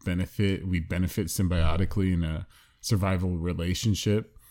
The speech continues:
And, I mean, I would say s-, just find some sort of way to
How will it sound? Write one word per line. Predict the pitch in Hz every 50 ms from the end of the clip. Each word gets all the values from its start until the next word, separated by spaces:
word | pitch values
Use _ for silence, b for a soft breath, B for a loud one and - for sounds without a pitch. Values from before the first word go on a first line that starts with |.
| b b b b b b _ _ _ _ _ _ - _ _ _ _ -
And, | - 95 95 95 92 92 90 87 87 85 85 82 82 82 85 - - - - _ -
I | 101 98 98
mean, | 98 92 90 87 87 82 - b b b b b b b b b _ -
I | - 117
would | 127 120 104
say | - - 113 104 101 95
s-, | 90 - - - - - -
just | 95 - - 101 - -
find | - - 113 98 98 101 92
some | - - 104 98 95 95 92 92 87
sort | 90 - - 104 92
of | 92 85
way | 87 85 85
to | 85 82 82 82 78 82